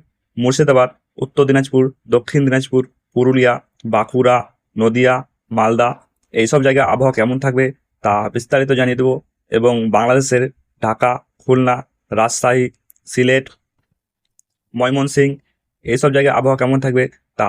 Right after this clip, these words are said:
বিস্তারিত জানিয়ে দেবো। বর্তমানে আমরা চলে এসেছি বজ্রবৃষ্টি মোডে। বজ্রবৃষ্টি মোডে আমরা দেখতে পাচ্ছি ঢাকা বিভাগে হালকা বৃষ্টির সতর্কতা রয়েছে, পাশাপাশি রাজশাহী বিভাগেরও হালকা বৃষ্টির সতর্কতা রয়েছে। এদিকে পশ্চিমবঙ্গের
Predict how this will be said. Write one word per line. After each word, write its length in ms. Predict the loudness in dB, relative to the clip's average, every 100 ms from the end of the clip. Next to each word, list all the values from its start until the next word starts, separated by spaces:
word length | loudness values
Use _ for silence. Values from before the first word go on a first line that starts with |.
| -4
বিস্তারিত 420 | -2 0 0 0
জানিয়ে 280 | -2 0 -2
দেবো। 140 | -6 -12 _ _ _ _ _ _ _ _ _ _ _ _ _ _ _ _ _ _
বর্তমানে 440 | 0 0 2 2 2
আমরা 160 | 0 2
চলে 120 | 0
এসেছি 180 | 0 -2 -2 _ _ -2
বজ্রবৃষ্টি 540 | 0 2 2 0 0
মোডে। 240 | -2 0 -2 -6 _ _
বজ্রবৃষ্টি 480 | -2 0 2 0 0
মোডে 180 | 0 2
আমরা 140 | 2 2
দেখতে 140 | 2
পাচ্ছি 240 | 0 0 -4 -4 _ -16
ঢাকা 280 | -8 -4 -2
বিভাগে 360 | -2 0 0 0 -2 -8 _ _
হালকা 240 | -4 -2 0
বৃষ্টির 260 | -2 -2 -2
সতর্কতা 300 | 0 0 0
রয়েছে, 240 | -2 -4 -14 -18 _ -6
পাশাপাশি 380 | -4 -2 0 -2 -4 _
রাজশাহী 320 | -4 -2 0 0
বিভাগেরও 380 | 2 2 2
হালকা 260 | 0 -2 -2
বৃষ্টির 240 | -2 -2 0
সতর্কতা 300 | 0 2 2
রয়েছে। 220 | 2 -4 -12 _ -20 _
এদিকে 280 | -4 0 0 0 -4 _
পশ্চিমবঙ্গের 440 | -10 -4 0 0